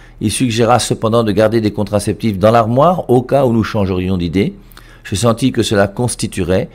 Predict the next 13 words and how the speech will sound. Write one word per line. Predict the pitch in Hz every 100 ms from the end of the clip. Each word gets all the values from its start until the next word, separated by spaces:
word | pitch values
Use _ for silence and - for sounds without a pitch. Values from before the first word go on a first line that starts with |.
| - -
une | 107 104
trop | - 120
grande | 104 113 104
tentation | 107 98 95 - 104 131 190 - -
pour | 117 110
nos | 107
toutes | 98 139 131 -
nouvelles | 92 82 107 110 104
convictions. | - 104 98 - 85 - - - - -
Aussi | 104 98 117
avons-nous | 104 101 107 104
ensemble | 101 95 101 104
jeté | 98 95 95